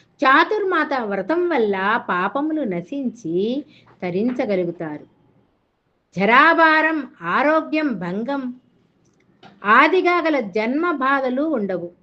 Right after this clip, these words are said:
పుణ్యప్రదమైన ఈ వ్రత దీక్షలు ఆషాఢ శుద్ధ దశమి నుండి శాకములు, ఆ తదుపరి నెలకు శ్రావణ శుద్ధ దశమి నుండి పెరుగు,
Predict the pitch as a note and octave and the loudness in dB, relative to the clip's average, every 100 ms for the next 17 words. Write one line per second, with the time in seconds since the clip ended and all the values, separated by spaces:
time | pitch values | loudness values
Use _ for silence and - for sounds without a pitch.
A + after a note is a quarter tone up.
0 | _ _ - G3 G3+ A#3+ A#3+ A#3+ C4 C#4 | _ _ -12 -6 -4 -4 -4 -2 0 0
1 | D4+ D#4+ D#4 D#4 C#4+ C#4+ D4 D#4 D#4 D#4+ | 0 0 0 0 -2 -2 -2 -2 -2 0
2 | D4+ B3 A3+ F#3+ B3+ E4+ D#4+ D#4 D#4 B3+ | 2 2 2 0 0 2 0 0 -4 -4
3 | D4 B3 A#3+ D4 D#4+ E4 E4 D4 G#3 A#3 | -4 -2 -2 -2 -4 -4 -4 0 0 0
4 | D4 - - _ - G#3 F#3+ G#3 B3 A3 | -2 -12 -20 _ -6 -2 0 0 0 0
5 | G#3 G3+ G3+ - _ G3+ G#3+ A#3 A#3 A3+ | 0 0 -4 -14 _ -4 0 4 2 0
6 | G#3+ C4+ D4+ D4 C#4+ C#4+ C#4+ C#4 C4 G#3+ | -2 0 0 0 2 0 0 0 0 -2
7 | G#3+ C#4+ E4 D#4+ - B3+ A#3+ D#4 - A3 | 0 0 0 -2 -2 -2 0 0 2 -2
8 | A3+ E4 E4+ E4 C4 - G#3 G#3+ G#3 A3 | -2 -4 -2 -2 -4 -2 0 0 0 0
9 | G#3 | 0